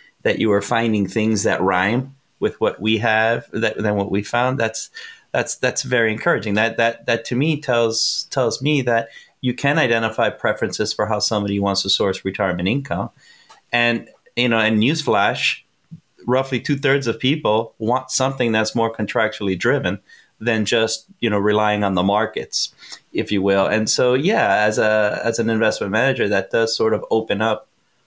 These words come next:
the purview of potential solutions that you could bring to the table that can be a little more bespoke. You know, obviously there's a mass customization f-,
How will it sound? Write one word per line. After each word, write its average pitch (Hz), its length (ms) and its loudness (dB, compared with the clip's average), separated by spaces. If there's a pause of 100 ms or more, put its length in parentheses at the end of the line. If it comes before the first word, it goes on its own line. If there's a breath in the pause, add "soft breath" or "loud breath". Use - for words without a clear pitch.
(180)
the 120 160 -2
purview 107 640 2
of 98 200 0
potential 107 480 -2
solutions 107 560 0
that 107 140 0
you 104 120 -2
could 95 180 -6
bring 101 260 0
to - 120 -6
the 95 120 -2
table 107 640 0
that 104 300 0
can 101 140 -4
be 107 120 2
a 107 80 2
little 110 200 2
more 104 320 0 (200)
bespoke. 110 720 -2 (520 loud breath)
You 151 80 2
know, - 60 0
obviously 120 640 0 (180)
there's 120 480 -2
a 107 60 2
mass 110 640 0
customization 113 720 0
f-, - 300 -16